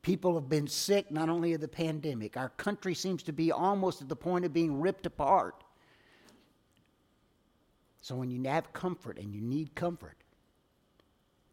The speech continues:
how deep is the Father's love for us? It's amazing. It's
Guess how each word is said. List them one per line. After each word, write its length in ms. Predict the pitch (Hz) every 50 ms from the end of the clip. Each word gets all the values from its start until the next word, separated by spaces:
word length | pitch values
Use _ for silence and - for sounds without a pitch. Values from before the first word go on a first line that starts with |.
| _ _
how 440 | _ - - - - 127 147 170 175 151 120 -
deep 380 | - 208 226 240 214 - - - - - - _ _ _ _ _ _ _ _ _ _ _ _ _ _
is 120 | - 107 107
the 80 | 131
Father's 400 | - - 151 165 165 160 - -
love 260 | 156 165 156 101 104 -
for 200 | - - 90 -
us? 320 | 95 87 - - - - _ _ _ _ _ _ _ _ _ _ _ _ _ _ _ _ _ _ _ _ -
It's 220 | 175 170 170 -
amazing. 560 | 165 156 151 143 135 147 - - - - - - _ _ _ _ _ _ _ _ _ _ _ _
It's 440 | - 190 185 190 185 - - - -